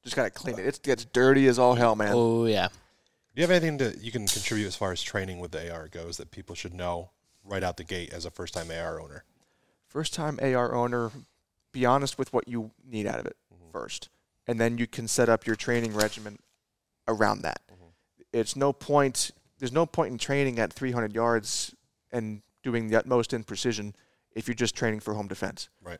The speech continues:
Speaker 1: So set your
Speaker 2: Yep.
Speaker 1: standards.
Speaker 3: Mm-hmm.
Speaker 1: Uh, be honest with yourself,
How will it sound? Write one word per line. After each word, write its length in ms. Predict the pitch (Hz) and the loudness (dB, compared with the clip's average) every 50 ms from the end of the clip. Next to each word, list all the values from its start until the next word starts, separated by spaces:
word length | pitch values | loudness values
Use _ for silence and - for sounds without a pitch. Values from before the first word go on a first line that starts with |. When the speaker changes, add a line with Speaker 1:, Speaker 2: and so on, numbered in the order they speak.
| _ _ _ | _ _ _
Speaker 1:
So 300 | - - 127 113 107 - | 0 4 4 4 4 4
set 320 | - - - 127 120 - | 2 2 6 6 6 6
your 60 | - 151 | 4 0
Speaker 2:
Yep. 40 | 143 | 0
Speaker 1:
standards. 520 | - - 143 127 117 101 80 - - - - | 2 4 4 4 4 2 -2 -10 -10 -12 -12
Speaker 3:
Mm-hmm. 580 | - _ _ - _ _ _ _ _ _ 120 | -14 _ _ -20 _ _ _ _ _ _ 4
Speaker 1:
Uh, 160 | 113 107 104 | 6 6 6
be 160 | 104 113 123 120 | 4 4 2 4
honest 280 | 113 123 131 131 - | 4 4 4 2 0
with 140 | - 127 - | -4 -6 -6
yourself, 480 | 120 117 - - 117 120 123 - - | -6 -6 -2 0 0 0 0 -2 -10